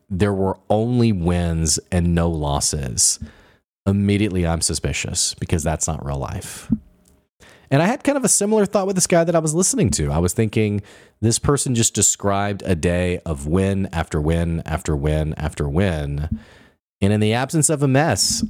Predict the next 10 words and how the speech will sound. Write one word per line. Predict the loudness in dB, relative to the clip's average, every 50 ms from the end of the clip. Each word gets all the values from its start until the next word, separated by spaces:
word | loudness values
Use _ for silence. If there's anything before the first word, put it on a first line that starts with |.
| -4
I | -2 0
don't | 0 2 2
know. | 2 2 0 0 -2
I | -2 -2 -2
wonder | 0 0 0 0 2 0 0
if | 0 -2
it's | -4 -4 -2
the | -2 -2
whole | 0 0 -2 -2
picture." | -2 -4 -4 -2 -4 -6 -6 -6 -8 -10